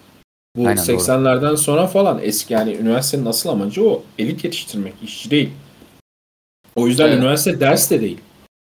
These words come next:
Speaker 1: Yani üniversiteden
Speaker 3: Evet.
Speaker 1: aldığın şeyi normalde, iyi bir üniversiteden aldığın şeyi online alamazsın. Yani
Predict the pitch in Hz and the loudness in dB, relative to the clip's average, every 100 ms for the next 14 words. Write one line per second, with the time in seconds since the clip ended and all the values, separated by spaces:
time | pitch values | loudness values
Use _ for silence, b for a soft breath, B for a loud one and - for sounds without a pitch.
0 | _ _ _ _ _ _ - 123 131 135 | _ _ _ _ _ _ -4 2 2 4
1 | 151 160 156 131 127 143 147 151 143 139 | 4 4 4 2 2 -2 0 2 4 4
2 | 147 151 123 113 - 135 147 135 123 - | 4 4 2 0 0 0 2 0 0 0
3 | 120 123 120 123 120 120 113 110 123 127 | -2 0 -2 -2 -4 -2 0 0 0 0
4 | 226 220 143 - - - - _ _ _ | 0 0 0 -2 -6 -12 -20 _ _ _
5 | _ _ _ _ _ _ - 110 113 113 | _ _ _ _ _ _ -10 -4 2 2